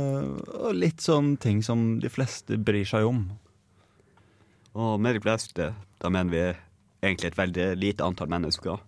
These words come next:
Speaker 1: Ja, ehm, alle er jo vanligvis to-tre stykker.
Speaker 2: Ja.
Speaker 1: Og alle er enige om at dette her er bra.
Speaker 2: Mm.
Speaker 1: Uh, så, skal, hva skal vi starte med?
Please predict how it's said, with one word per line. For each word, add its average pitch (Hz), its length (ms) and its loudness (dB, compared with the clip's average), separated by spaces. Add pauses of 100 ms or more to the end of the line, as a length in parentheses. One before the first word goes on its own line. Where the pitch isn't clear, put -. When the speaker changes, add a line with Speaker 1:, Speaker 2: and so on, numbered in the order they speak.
(340)
Speaker 1:
Ja, 131 100 2 (320)
ehm, 117 1040 6
alle 127 400 6
er 110 220 8
jo 107 580 6 (500)
vanligvis 104 460 2
to-tre 107 400 0
stykker. 123 380 -2 (500)
Speaker 2:
Ja. 107 100 -2 (220)
Speaker 1:
Og 120 420 6
alle 117 300 6
er 120 300 6
enige 101 180 6
om 104 100 6
at 110 140 2
dette 107 180 0
her 98 280 2
er - 200 0 (180)
bra. 113 440 -2 (400)
Speaker 2:
Mm. 95 320 2 (2000)
Speaker 1:
Uh, 170 240 2 (880)
så, 160 300 4 (180)
skal, 156 880 4
hva - 600 -4
skal 139 100 0
vi 131 80 0
starte 123 280 4
med? 185 120 -2